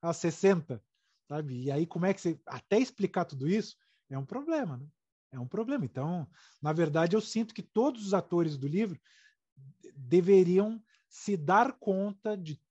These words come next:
todas as suas ações que desvalorizam o livro, porque o livro,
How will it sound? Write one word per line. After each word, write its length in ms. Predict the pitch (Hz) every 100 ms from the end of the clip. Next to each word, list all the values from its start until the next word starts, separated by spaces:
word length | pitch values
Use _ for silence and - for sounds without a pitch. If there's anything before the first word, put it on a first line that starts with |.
| _ -
todas 420 | 220 294 294 208
as 100 | 190
suas 500 | - 175 160 - - _ _ _ -
ações 760 | 185 185 - 196 208 240 -
que 180 | - 226
desvalorizam 1040 | 180 151 208 269 220 233 240 220 220 214
o 40 | 233
livro, 300 | 180 180 139
porque 240 | 143 120
o 60 | 160
livro, 400 | 151 170 180 196